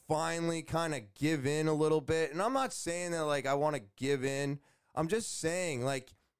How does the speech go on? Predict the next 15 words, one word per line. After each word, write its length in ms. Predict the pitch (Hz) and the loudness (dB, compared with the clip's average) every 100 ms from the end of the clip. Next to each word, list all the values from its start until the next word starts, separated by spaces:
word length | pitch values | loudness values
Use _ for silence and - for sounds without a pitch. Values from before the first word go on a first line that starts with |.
| _ | _
you 100 | 135 | -6
have 320 | 151 180 247 285 | -2 0 0 0
to 100 | 214 | -2
give 360 | 110 139 175 | 0 0 2
a 40 | 170 | 2
little, 540 | 135 147 147 107 - _ _ _ | 4 2 2 -2 -8 _ _ _
right? 380 | 113 139 156 160 _ _ _ _ | -4 -2 -2 -4 _ _ _ _
In 160 | 147 156 | -6 -4
order 500 | 156 185 202 208 190 | 2 4 4 4 2
to 300 | - 180 175 | 0 0 2
make 400 | 143 151 165 - - | 2 0 -4 -10 -6
any, 600 | 143 165 170 165 156 - _ _ _ _ _ _ _ _ _ _ | -2 0 0 0 -2 -6 _ _ _ _ _ _ _ _ _ _
uh, 60 | - 143 139 127 117 | -4 0 2 2 0
uh, 280 | 110 123 113 107 | 0 2 2 2
uh, 200 | 117 | 2